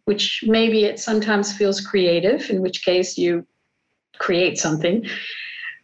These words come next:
even if it's just cooking something new.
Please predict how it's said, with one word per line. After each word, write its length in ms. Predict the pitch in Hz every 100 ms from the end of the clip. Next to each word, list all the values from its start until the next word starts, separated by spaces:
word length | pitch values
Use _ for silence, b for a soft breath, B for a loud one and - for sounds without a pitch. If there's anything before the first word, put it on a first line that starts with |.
| _
even 260 | - 202 185
if 120 | -
it's 380 | 180 - - -
just 220 | 202 -
cooking 320 | - 214 185 185
something 400 | 180 185 165 165
new. 460 | 160 147 226 208